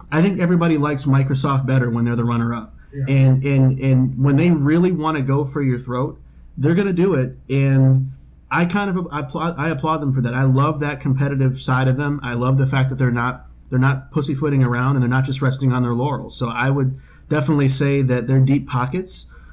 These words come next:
Speaker 1: is gonna make a huge difference for them.
Speaker 2: Yeah, and, and, and again, and I said this last, in the last episode, but Phil Spencer is,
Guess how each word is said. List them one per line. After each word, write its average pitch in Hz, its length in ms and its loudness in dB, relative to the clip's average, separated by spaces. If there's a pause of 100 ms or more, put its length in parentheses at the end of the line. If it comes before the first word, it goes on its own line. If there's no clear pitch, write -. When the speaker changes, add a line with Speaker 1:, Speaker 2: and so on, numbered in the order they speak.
(140)
Speaker 1:
is 131 240 0
gonna 139 160 2
make 135 180 4
a 127 60 2
huge 135 340 2
difference 123 320 -4
for 113 80 -8
them. 110 220 -10
Speaker 2:
Yeah, - 160 -8 (180)
and, 240 80 -10
and, 240 120 -14
and 233 320 -6 (100)
again, 180 240 -8
and 175 80 -10
I 185 80 -6
said 208 160 -4
this 180 120 -8
last, 180 360 -6
in 156 80 -14
the 156 40 -14
last 151 220 -6
episode, 196 320 -12
but 131 100 -8
Phil 311 140 -10
Spencer 180 500 -6
is, 139 720 -4